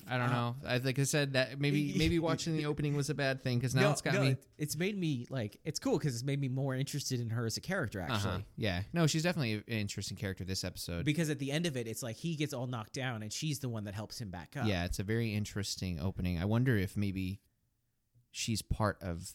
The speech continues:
Speaker 1: the system. Well, I mean, okay, no, we'll get to that 'cause there's something later on that makes me, uh, think that more. So I'll, I'll bring that back
Speaker 2: Yeah.
Speaker 1: up.
Speaker 2: So, yeah, it goes to the tr-, uh, the, the intro, and then it goes to,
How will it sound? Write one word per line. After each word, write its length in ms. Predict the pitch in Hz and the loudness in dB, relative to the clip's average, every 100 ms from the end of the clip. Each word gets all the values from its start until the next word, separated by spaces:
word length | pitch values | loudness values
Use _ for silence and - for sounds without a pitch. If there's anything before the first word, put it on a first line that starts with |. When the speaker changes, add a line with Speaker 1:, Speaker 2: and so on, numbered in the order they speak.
| - | -8
Speaker 1:
the 100 | 85 | -4
system. 640 | - - - - 160 156 196 | -2 -2 -2 -4 -6 -6 -6
Well, 180 | 233 - | -6 -6
I 60 | |
mean, 120 | 139 127 | -4 -4
okay, 220 | 123 101 | -6 -6
no, 160 | 104 104 | -6 -6
we'll 80 | 180 | -8
get 100 | 196 | -8
to 80 | 131 | -8
that 160 | 98 | -10
'cause 100 | 113 | -10
there's 160 | 120 - | -12 -10
something 240 | 139 127 | -8 -8
later 260 | 120 110 113 | -8 -6 -6
on 220 | 117 104 | -6 -6
that 100 | 85 | -6
makes 220 | 104 98 | -8 -6
me, 220 | 101 98 - _ _ - | -6 -8 -10 _ _ -18
uh, 220 | 73 82 101 | -14 -14 -14
think 200 | 104 95 | -16 -16
that 180 | 82 | -18
more. 240 | 95 90 90 | -20 -20 -20
So 120 | - | -18
I'll, 100 | 92 - | -18 -16
I'll 80 | |
bring 200 | 120 135 120 | -14 -12 -10
that 220 | 107 139 | -10 -10
back 140 | 87 135 | -6 2
Speaker 2:
Yeah. 180 | 156 | 2
Speaker 1:
up. 120 | - - _ - | 2 -8 _ -2
Speaker 2:
So, 160 | 156 | 0
yeah, 240 | 143 127 82 | 2 0 -4
it 80 | |
goes 240 | - 143 - | -4 -4 -2
to 100 | 135 | -4
the 180 | 113 98 _ _ _ | -6 -8 _ _ _
tr-, 200 | - - - | -12 -12 -10
uh, 300 | 117 95 85 104 - _ _ _ | -6 -6 -6 -10 -18 _ _ _
the, 140 | 127 131 | -2 -2
the 200 | 127 143 | 0 0
intro, 420 | 151 - 110 104 | 0 0 -2 -2
and 120 | 123 120 | -4 -2
then 160 | 120 | -2
it 120 | 113 | -4
goes 340 | - 110 101 - | -4 -4 -4 -8
to, 580 | - 107 101 95 92 | -8 -6 -4 -4 -6